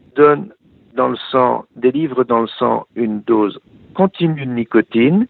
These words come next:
et lorsque le fumeur a envie de fumer,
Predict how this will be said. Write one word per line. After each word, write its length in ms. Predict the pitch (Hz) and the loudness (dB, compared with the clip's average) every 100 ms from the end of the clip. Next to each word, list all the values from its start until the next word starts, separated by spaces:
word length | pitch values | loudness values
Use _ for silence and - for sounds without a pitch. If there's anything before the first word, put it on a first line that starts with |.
| _ - - - | _ -20 -20 0
et 100 | 110 | 4
lorsque 420 | 123 185 214 - | 6 6 2 2
le 220 | 190 175 151 | 4 4 2
fumeur 560 | - 147 147 139 127 | -2 -2 2 4 2
a 180 | - 107 | 0 2
envie 220 | 127 131 | 2 -2
de 80 | 151 - | -8 -10
fumer, 400 | - 101 107 196 | -8 -2 -2 -4